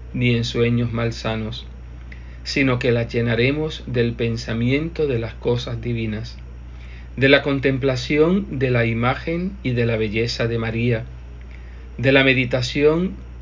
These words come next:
de todo lo que es necesario o saludable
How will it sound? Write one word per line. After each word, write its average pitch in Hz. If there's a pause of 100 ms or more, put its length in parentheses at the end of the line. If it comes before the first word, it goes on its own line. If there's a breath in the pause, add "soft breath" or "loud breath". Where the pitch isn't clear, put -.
de 139
todo 143
lo 151
que 139
es -
necesario 120
o 123
saludable 123